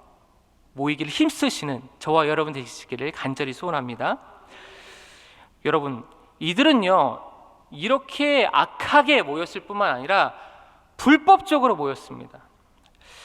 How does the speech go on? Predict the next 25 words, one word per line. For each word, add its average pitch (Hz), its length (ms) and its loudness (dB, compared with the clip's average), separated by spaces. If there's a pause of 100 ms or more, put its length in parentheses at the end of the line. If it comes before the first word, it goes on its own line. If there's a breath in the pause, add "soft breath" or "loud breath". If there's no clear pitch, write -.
(120)
로마법에 285 560 6
따르면요, 190 680 0
그 190 80 -10
당시에 220 280 2
이제 180 120 -4
로마의 185 640 4
지배를 180 240 0
받았기 147 340 -4
때문에 143 320 -4
로마법에 185 460 -2
따르면 165 520 0 (440 loud breath)
산헤드린 302 600 2
공회는요, 170 560 -2
밤에 202 520 4
열릴 180 280 4
수 185 100 -4
없었습니다. 131 580 -8 (600)
다시 190 220 2
말해서 247 280 4
낮에만 185 800 6
열린 220 380 4
산헤드린 247 540 0
공회, 135 400 -6 (220 loud breath)
거기서 220 380 2
통과된 302 720 4